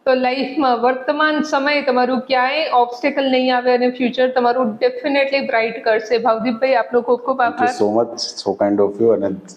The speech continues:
Speaker 2: દરેક લોકોને મારા જય શ્રી કૃષ્ણ, જય દ્વારકાધીશ.
Speaker 1: So, ખોજ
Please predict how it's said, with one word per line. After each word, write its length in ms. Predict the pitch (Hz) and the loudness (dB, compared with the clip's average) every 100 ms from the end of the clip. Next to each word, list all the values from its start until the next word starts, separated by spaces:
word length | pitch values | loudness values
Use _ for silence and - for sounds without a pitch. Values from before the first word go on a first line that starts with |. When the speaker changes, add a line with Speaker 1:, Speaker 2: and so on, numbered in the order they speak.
| _ _ _ _ 104 | _ _ _ _ -4
Speaker 2:
દરેક 340 | 101 104 - | 0 0 0
લોકોને 340 | 101 98 101 98 | -2 0 0 2
મારા 220 | 95 95 | 2 0
જય 180 | 95 95 | 0 -4
શ્રી 140 | 101 | -4
કૃષ્ણ, 380 | 98 95 135 131 | -2 -2 -2 -6
જય 160 | 95 | -6
દ્વારકાધીશ. 600 | 85 76 80 - - - - - - - - | -12 -12 -14 -16 -18 -20 -20 -20 -18 -18 -14
Speaker 1:
So, 260 | - 330 330 | 0 4 4
ખોજ 340 | 330 330 381 | 6 4 4